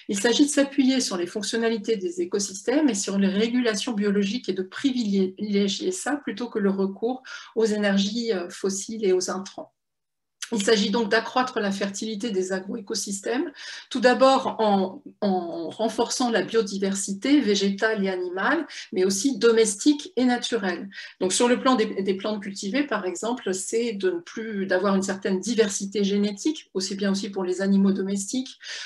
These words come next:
une gr-, une plus grande, euh, diversité des espèces aussi, euh, cultivées, sans oublier, euh, les arbres, euh, et, et aussi une plus, plus grande biodiversité, euh, fonctionnelle sur le plan de la végétation, donc c'est toute la végétation des haies, des mares, de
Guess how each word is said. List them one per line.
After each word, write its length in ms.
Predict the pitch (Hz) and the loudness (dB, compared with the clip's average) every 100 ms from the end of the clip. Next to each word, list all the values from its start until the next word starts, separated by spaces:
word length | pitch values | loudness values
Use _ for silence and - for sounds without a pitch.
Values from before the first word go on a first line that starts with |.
| - - | -10 0
une 180 | 226 208 | 2 2
gr-, 200 | 202 226 | 0 0
une 240 | 214 196 | 2 2
plus 140 | - 247 | 0 0
grande, 400 | 240 254 208 196 185 | 2 2 2 -2 -4
euh, 380 | 175 165 156 175 | -4 -4 -6 -4
diversité 560 | 202 214 202 - 196 226 | 4 4 4 -2 -2 0
des 240 | 170 214 | 0 2
espèces 500 | 226 - 285 339 - | 0 2 2 2 0
aussi, 480 | 196 - 262 254 190 | -4 0 2 2 2
euh, 140 | 170 | 0
cultivées, 600 | - 190 196 - 185 254 320 | -4 -8 -8 -6 -2 0 2
sans 320 | 220 196 196 | 0 0 0
oublier, 640 | 190 190 190 214 202 175 | -2 -2 0 0 0 -2
euh, 40 | 165 160 | -6 -8
les 200 | 165 170 | -6 -2
arbres, 500 | 214 285 233 190 185 - - - - - - | 0 0 0 -2 -2 -8 -14 -12 -12 -10 -2
euh, 340 | 180 180 180 202 - 190 - - 208 | 0 0 0 -2 -6 -10 -12 -4 4
et, 320 | 233 233 247 | 4 6 6
et 80 | 226 | 6
aussi 260 | 202 - | 4 4
une 160 | 311 202 | 6 4
plus, 240 | - 208 | 2 -6
plus 160 | - 254 | -2 0
grande 320 | 233 247 196 | 2 2 0
biodiversité, 1040 | 185 285 240 220 208 202 202 - 247 226 | 2 4 4 2 2 0 -4 -4 -2 0
euh, 80 | 185 | -2
fonctionnelle 720 | 185 196 196 190 202 320 311 | -4 -6 -6 -4 -2 0 0
sur 180 | - 226 | 0 0
le 140 | 220 | 0
plan 80 | - | 2
de 160 | 240 214 | 0 2
la 80 | 202 | 2
végétation, 840 | 196 190 190 180 - 269 294 294 | 2 0 0 -2 0 4 6 6
donc 180 | 214 196 | 6 0
c'est 160 | 190 | -2
toute 180 | - - | -6 -4
la 60 | 208 | 0
végétation 680 | 190 190 185 185 185 208 | 2 2 0 -2 -4 -2
des 300 | 190 180 190 - | -2 -4 -6 -4
haies, 300 | 214 226 214 | -2 0 0
des 160 | 175 | -2
mares, 480 | 165 202 226 240 214 | -2 -2 -2 -2 -6
de 120 | 196 | -8